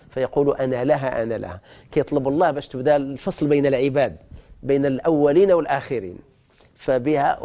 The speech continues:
أفضل. "وكان الرجل يبعث إلى القوم خاصة، فبعثت إلى الناس عامة، وأحلت لي الغنائم". الغنائم ما كانش كتحل الأنبياء الآخرين، كانوا ملي كنجمعوا الغنيمة كتجي نار تحرقها.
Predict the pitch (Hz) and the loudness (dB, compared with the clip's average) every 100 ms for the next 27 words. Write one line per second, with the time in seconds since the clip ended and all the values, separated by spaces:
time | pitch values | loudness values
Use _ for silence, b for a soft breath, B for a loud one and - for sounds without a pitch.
0 | 123 123 - 123 123 120 - b b b | -6 -4 -4 -2 -2 -2 -4 b b b
1 | b - 127 156 143 139 165 143 139 131 | b -6 0 0 2 0 0 0 0 0
2 | 135 139 135 117 - 127 127 - 131 - | -2 -2 0 -2 0 -2 -2 -2 -2 -4
3 | 165 131 131 160 - 139 127 127 147 - | -8 -4 -2 -2 -2 0 0 0 -2 0
4 | 123 139 120 104 - - _ - B B | 0 0 -2 -6 -10 -18 _ -20 B B
5 | B - - - 165 147 151 151 143 143 | B -4 -2 -2 -2 -2 0 0 2 0
6 | 156 165 143 120 95 - _ _ _ _ | 0 0 -2 -8 -10 -20 _ _ _ _
7 | _ _ _ - - 123 127 139 143 139 | _ _ _ -20 -12 -6 -2 0 0 0
8 | - - 170 - 147 147 156 143 151 139 | -2 -2 -4 -2 -2 0 0 2 0 0
9 | 127 113 - 135 131 131 139 123 120 131 | -2 -2 -2 -2 -2 -4 -4 -4 -4 -4
10 | 131 135 185 190 143 151 180 170 - 165 | -2 -2 -4 -4 -2 0 0 -2 -4 -6
11 | - 117 | -6 -10